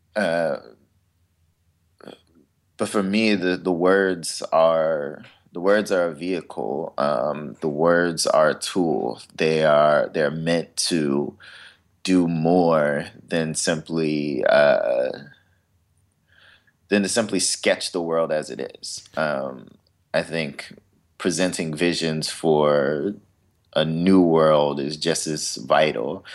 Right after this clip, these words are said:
uh, and presenting that, um,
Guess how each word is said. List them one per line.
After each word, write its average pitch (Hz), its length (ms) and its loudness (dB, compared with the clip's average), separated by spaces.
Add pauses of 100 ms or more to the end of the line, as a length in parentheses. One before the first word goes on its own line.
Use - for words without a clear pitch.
(240)
uh, 73 360 0
and 80 160 -6
presenting 82 640 -4
that, 73 460 0 (400)
um, 67 760 -4